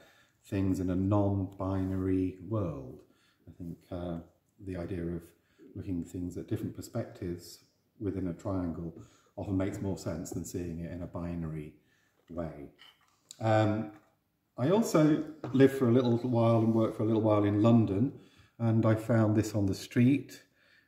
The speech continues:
there, which is, I think, probably off a coat or a button or something, and it's a crown, and I thought that was kind of appropriate,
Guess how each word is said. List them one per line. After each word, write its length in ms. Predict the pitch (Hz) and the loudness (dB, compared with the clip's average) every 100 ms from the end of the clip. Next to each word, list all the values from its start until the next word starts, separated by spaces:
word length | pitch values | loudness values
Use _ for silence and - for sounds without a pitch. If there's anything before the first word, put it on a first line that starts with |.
| - | -8
there, 460 | 113 113 117 127 - | 0 4 6 4 0
which 180 | 120 110 | -4 0
is, 340 | 127 - - - | 0 -2 -8 -12
I 60 | 123 | -10
think, 340 | - 175 - | -4 -2 -2
probably 300 | - 139 131 | -2 2 2
off 160 | 127 - | 2 0
a 40 | |
coat 440 | - - 135 131 - | -6 0 4 4 2
or 180 | 117 110 | 0 0
a 40 | |
button 380 | 104 - - 120 | 0 -2 2 2
or 80 | 117 | 2
something, 580 | 120 113 123 117 117 - - _ _ | 0 -2 0 0 -2 -8 -20 _ _
and 80 | 120 | 0
it's 220 | 123 - | 2 2
a 60 | 123 | -4
crown, 720 | - - 156 123 87 85 85 - | -4 0 2 2 0 -2 -6 -4
and 140 | 113 | -2
I 20 | |
thought 260 | 104 123 117 | 0 0 0
that 80 | 117 | -4
was 120 | - | -4
kind 220 | - 113 | -2 2
of 160 | 107 107 | 2 2
appropriate, 720 | - 107 104 - 98 98 | 0 2 2 2 0 -2